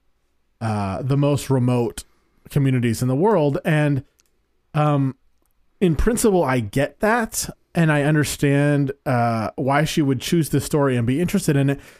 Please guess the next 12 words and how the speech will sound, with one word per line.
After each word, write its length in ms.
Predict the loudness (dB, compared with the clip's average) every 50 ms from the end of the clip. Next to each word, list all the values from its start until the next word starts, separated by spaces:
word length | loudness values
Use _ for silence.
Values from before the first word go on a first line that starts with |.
| _ _
But 360 | -4 0 0 2 2 0 -2 -10 _ _ _ _ _ _ _ _ _ _ _ _ _ _ _ _ _ _ _ _ _ 0
in 160 | 2 4 4
my 180 | 2 2 2 2
own 200 | 2 2 0 0
understanding 720 | 0 0 0 0 -2 -2 -2 0 0 2 2 2 2 2
of 140 | 2 0 0
this 200 | -2 -2 -2 0
movie, 460 | 0 0 2 2 2 2 2 2 2
as, 300 | 0 -2 -2 -4 -6 -8
as 200 | -6 -6 -6 -4
sort 160 | -2 -2 -2
of, 280 | 0 -2 -2 -4 -8